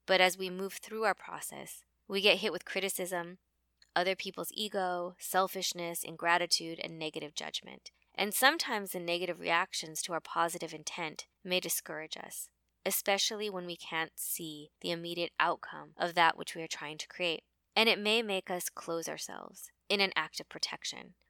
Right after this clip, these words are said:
We may become a bit stingier when we were once very generous. We may be unwilling to help when we were once enthusiastic to lend a hand. We may become jaded. But this is where karma also plays its part.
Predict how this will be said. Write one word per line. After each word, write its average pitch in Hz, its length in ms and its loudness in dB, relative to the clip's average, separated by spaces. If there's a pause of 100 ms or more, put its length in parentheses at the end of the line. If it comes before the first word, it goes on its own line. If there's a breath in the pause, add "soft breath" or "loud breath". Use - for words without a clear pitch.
(140)
We 208 160 0
may 214 200 6
become 214 380 -4
a 196 60 -2
bit 185 180 -4
stingier 165 760 -4 (180)
when 180 240 -2
we 185 80 -4
were 180 160 -2
once 175 320 0
very 175 200 0
generous. 170 720 -4 (460)
We 196 160 -2
may 190 160 4
be 190 140 0
unwilling 185 400 -2
to - 100 -4
help - 380 -2 (520)
when 185 220 -2
we 185 100 -2
were 180 160 -2
once 180 320 0
enthusiastic 190 960 -2
to 170 140 -4
lend 156 220 -4
a - 20 -8
hand. - 400 -10 (640)
We 208 120 -2
may 202 200 4
become 196 320 -6
jaded. - 460 -4 (840)
But 208 180 0
this 302 220 4
is - 120 0
where 226 120 0
karma 170 420 -2
also - 300 -4
plays - 280 -10
its - 120 -16
part. - 380 -10